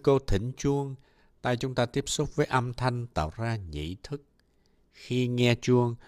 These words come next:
chúng ta hướng tâm về phía đối tượng là tiếng chuông và thầm nói, "Lắng lòng nghe,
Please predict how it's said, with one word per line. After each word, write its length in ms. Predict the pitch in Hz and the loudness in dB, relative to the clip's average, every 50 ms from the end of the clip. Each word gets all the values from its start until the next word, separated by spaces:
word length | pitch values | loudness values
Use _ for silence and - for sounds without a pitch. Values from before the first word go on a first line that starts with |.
| - _ _ | -20 _ _
chúng 160 | - 160 151 | -4 0 2
ta 100 | 143 143 | 4 4
hướng 340 | 139 131 135 143 147 170 180 | 4 4 4 2 2 2 2
tâm 280 | - - 139 139 139 131 | 2 4 4 4 2 0
về 320 | 117 92 90 87 87 87 | -2 0 0 2 2 0
phía 200 | - - 131 143 | 0 0 0 0
đối 180 | 139 135 139 143 | 2 2 0 0
tượng 300 | - 92 87 85 90 95 | 0 0 0 0 0 -2
là 100 | 85 82 | -2 -2
tiếng 360 | - - - 127 143 156 147 | -2 -2 -4 -4 -4 -4 -8
chuông 320 | - - 143 143 139 139 135 - - _ _ _ _ - | -6 -4 -4 -4 -4 -6 -10 -14 -18 _ _ _ _ -10
và 120 | - 80 76 _ | -8 -8 -8 _
thầm 420 | - - - 80 71 69 65 65 65 | -8 -6 -6 -6 -6 -8 -14 -14 -12
nói, 340 | 71 80 87 98 117 123 139 _ _ _ _ _ _ _ _ | -12 -10 -8 -8 -10 -10 -12 _ _ _ _ _ _ _ _
"Lắng 340 | - 92 92 92 92 107 123 | -4 -2 0 0 0 -2 -4
lòng 400 | 135 120 80 73 67 65 65 69 | -4 -4 -4 -4 -6 -8 -12 -12
nghe, 340 | 80 104 110 113 117 117 | -10 -8 -8 -8 -8 -8